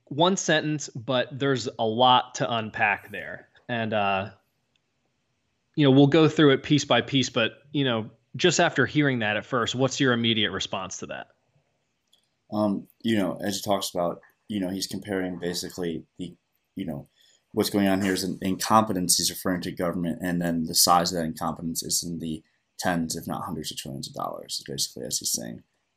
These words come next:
Speaker 2: It's a really big, it's national governments. And then you think about debt, there's a lot, there's a lot to deal with here. There's gonna be a huge, there's something big is coming in terms of what he's talking about transition-wise, whether it's cryptocurrencies, whether it's, like, gold or going back to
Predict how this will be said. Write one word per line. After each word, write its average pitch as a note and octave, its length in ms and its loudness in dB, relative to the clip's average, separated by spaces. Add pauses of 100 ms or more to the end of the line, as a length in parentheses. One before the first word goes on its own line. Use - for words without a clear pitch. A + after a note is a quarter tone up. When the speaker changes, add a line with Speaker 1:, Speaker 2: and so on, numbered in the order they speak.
(280)
Speaker 2:
It's - 180 -6
a E2+ 140 -6 (280)
really G2 280 4
big, F2 260 -2
it's - 180 0
national F#2 340 0
governments. C#2 640 -6 (240)
And F#2+ 100 -4
then F2+ 80 0
you F2 60 -2
think F2 180 -2
about E2 300 -8
debt, E2 280 0
there's F2+ 160 -2
a F2+ 60 0
lot, E2+ 380 -2 (280)
there's G#2 140 2
a A2 60 2
lot F#2 220 4
to - 60 -10
deal D#2+ 340 -6
with - 220 -12
here. D2+ 240 -8 (360)
There's F#2+ 140 -2
gonna G#2 140 4
be F#2+ 80 4
a F2+ 40 0
huge, A2+ 520 2
there's A2+ 200 0
something C#3+ 380 4
big G2+ 240 4
is F#2 100 0
coming F2+ 360 -2
in F2 180 -6
terms F2+ 260 -6
of E2+ 80 -6
what F2 100 -4
he's E2+ 140 -4
talking E2 320 -4
about F2 240 0
transition-wise, F2+ 920 -4 (300)
whether G2 240 0
it's - 180 -4
cryptocurrencies, E2+ 640 -6
whether E2 160 -6
it's, E2 140 -8
like, E2 140 -10
gold E2+ 480 -4
or - 80 -14
going E2+ 180 -6
back E2+ 180 -4
to - 60 -20